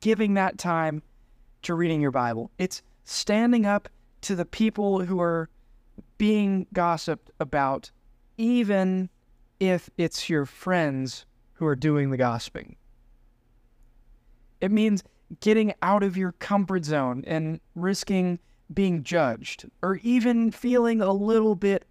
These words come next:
awkward in worship, to really respond to what God's doing in your life. It's this and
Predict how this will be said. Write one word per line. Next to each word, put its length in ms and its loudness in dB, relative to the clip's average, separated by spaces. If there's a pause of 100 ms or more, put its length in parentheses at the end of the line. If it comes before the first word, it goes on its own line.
(160)
awkward 540 0 (380)
in 200 0
worship, 460 0 (500)
to 140 -2
really 720 0 (960)
respond 1080 0 (640)
to 100 -2
what 400 2
God's 560 0
doing 600 0 (640)
in 120 -4
your 160 0
life. 320 -4 (1900)
It's 280 -2
this 280 2 (260)
and 200 2